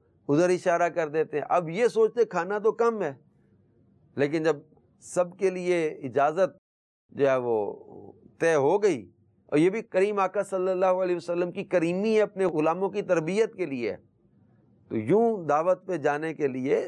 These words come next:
جس کے ہاں دعوت ہے اس سے permission لینا، ہم اتنے افراد آ رہے ہیں، اتنے لوگ آ رہے ہیں۔ آج کل یہ ایٹیٹیوڈ آپ کم ہوتا ہے۔ ایک دو لوگوں کو بلایا اپنے ساتھ، پانچ چار کو ایسے، "چلو یار ساتھ اکٹھے چلتے ہیں۔"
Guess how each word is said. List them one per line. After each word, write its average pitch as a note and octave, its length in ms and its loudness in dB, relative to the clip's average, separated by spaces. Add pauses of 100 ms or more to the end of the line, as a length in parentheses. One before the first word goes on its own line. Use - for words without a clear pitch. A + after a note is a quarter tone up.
(160)
جس C#3+ 220 -6
کے E3 120 -4
ہاں D#3 140 0
دعوت C3+ 540 0
ہے B2+ 100 -4
اس E3 220 -6
سے E3+ 80 -8
permission C3+ 540 -2
لینا، B2+ 540 -4
ہم B2+ 100 -4
اتنے E3 260 -4
افراد B2 400 0
آ F#2 160 0
رہے F#2+ 140 -8
ہیں، - 100 -10
اتنے - 280 -8
لوگ B2 300 -2
آ F2+ 140 0
رہے - 80 -10
ہیں۔ - 80 -16 (300)
آج F3 240 -2
کل A#3 140 0
یہ A3+ 160 0
ایٹیٹیوڈ G3 640 -6 (240)
آپ F#3+ 220 0 (300)
کم G3+ 280 -2
ہوتا A#2 320 -2
ہے۔ C3 300 0 (260)
ایک G#3 340 0
دو F#3 280 2
لوگوں F#3+ 320 0
کو G3+ 120 2
بلایا F3+ 400 2
اپنے F3+ 240 -2
ساتھ، E3+ 280 -2
پانچ E3+ 260 -2
چار E3+ 160 2
کو E3 120 -4
ایسے، E3 200 -2
"چلو G#3+ 200 2
یار G3+ 160 4
ساتھ E3 300 -2
اکٹھے C#3+ 320 -4
چلتے A2+ 300 -6
ہیں۔" G#2 60 -16